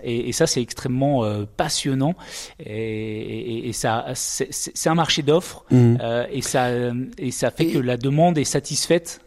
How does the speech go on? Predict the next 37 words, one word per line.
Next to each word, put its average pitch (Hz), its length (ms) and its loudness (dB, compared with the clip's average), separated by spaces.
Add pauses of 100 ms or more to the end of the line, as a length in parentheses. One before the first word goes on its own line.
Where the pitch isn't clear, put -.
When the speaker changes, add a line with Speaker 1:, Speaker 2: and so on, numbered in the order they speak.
(220)
Speaker 2:
Et 151 80 6
donc, 190 280 2
et 156 80 4
donc 170 160 4
en 139 60 2
fait, 170 240 2
vos, 123 180 4
vos 131 200 4
clients, 151 260 4
c'est 175 140 2
pas 135 120 2
simplement, 131 600 6
euh, 110 160 8
des, 107 460 8
des, 110 200 4
des 110 240 8
anciens 131 380 6
alcooliques, 123 580 4
euh, 113 80 8
en 110 120 6
rémission, 135 840 6
euh, 113 340 6 (320)
quoique - 280 2
un 123 120 2
alcoolique 135 340 0
dirait 127 220 6
qu'il 117 200 2
est 120 100 6
toujours 113 340 6
alcoolique. 107 420 4
Un 127 100 6
alcoolique, 139 520 4
euh, 131 60 6
qui - 180 2
ne 123 140 6
boit 120 220 6
plus, 185 420 6